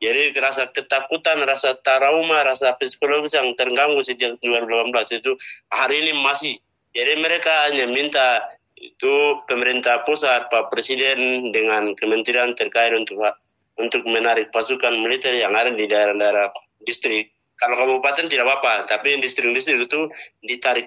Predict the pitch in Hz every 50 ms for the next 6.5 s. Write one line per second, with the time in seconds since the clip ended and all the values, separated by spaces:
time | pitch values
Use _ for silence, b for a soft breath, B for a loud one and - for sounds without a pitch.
0 | - 117 110 113 120 131 147 151 - - - - - 107 107 110 113 120 135 147
1 | 151 151 - _ _ - - 107 123 135 139 131 139 143 135 143 139 160 151 -
2 | 143 131 135 139 151 151 151 156 151 143 143 139 131 123 - 120 131 135 143 147
3 | 147 143 147 135 139 143 143 147 139 139 - 131 - 127 120 120 123 127 143 147
4 | 151 151 151 - - - 120 120 123 139 143 147 143 139 131 123 120 117 113 110
5 | - 123 120 - - 117 110 - - - 113 107 107 110 104 110 117 117 117 110
6 | 104 95 95 95 101 - - 92 87